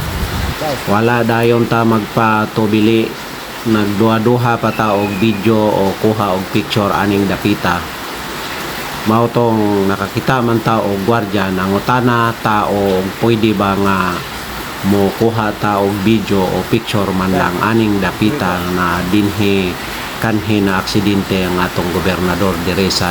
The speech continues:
Negros Oriental. Mao tong niingon ang gwardiya nga okay ra pod kuno kaayo nga kuhaan siya video, kuhaan siya photo. Mao tong malipayon kayo ming magpamilya dire nga ning suroy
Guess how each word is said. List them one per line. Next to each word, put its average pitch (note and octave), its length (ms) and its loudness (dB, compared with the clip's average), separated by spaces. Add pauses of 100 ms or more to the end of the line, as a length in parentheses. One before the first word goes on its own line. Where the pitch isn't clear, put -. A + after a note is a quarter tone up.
Negros F#2 400 -2
Oriental. E2+ 480 -2 (640)
Mao A2 240 2
tong G#2+ 560 2 (960)
niingon C#3 400 6
ang B2 80 4
gwardiya A#2+ 480 2
nga G2+ 160 0
okay A#2+ 320 0
ra G2+ 160 0
pod G#2 320 -2 (400)
kuno G2+ 480 2
kaayo F#2 720 0 (480)
nga G2 480 0 (880)
kuhaan G#2+ 400 2
siya G2+ 160 -2 (160)
video, G#2 560 2
kuhaan G#2 320 0
siya F#2+ 160 -4 (160)
photo. F#2 480 -2
Mao F2+ 240 0
tong F#2 240 0
malipayon A#2 720 2
kayo G#2+ 320 0
ming G2+ 400 2
magpamilya G2 800 0
dire F#2 320 0
nga F2+ 160 0
ning F2 480 -2
suroy G#2 400 2